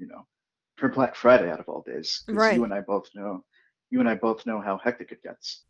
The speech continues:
Speaker 2: Oh, totally, totally. So for me personally, my first record store day ever,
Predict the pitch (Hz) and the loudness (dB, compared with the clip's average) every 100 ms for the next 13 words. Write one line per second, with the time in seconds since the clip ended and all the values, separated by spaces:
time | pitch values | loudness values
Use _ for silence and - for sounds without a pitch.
0 | - 220 175 208 220 196 170 175 196 190 | -4 -4 -2 -2 0 -2 -6 -8 -6 -4
1 | 175 175 _ _ _ - 247 240 - - | -6 -12 _ _ _ 0 4 4 0 0
2 | 254 233 254 349 - 220 254 - 320 330 | 4 4 2 0 0 0 0 -2 -4 -2
3 | 330 330 _ _ _ - 208 226 277 294 | -2 -6 _ _ _ -6 0 2 0 -2
4 | 269 262 247 - 220 214 233 - 226 220 | 0 0 -2 -2 -2 -2 -4 -2 -2 0
5 | 214 - 185 180 233 269 | -2 -4 -6 -2 -4 -4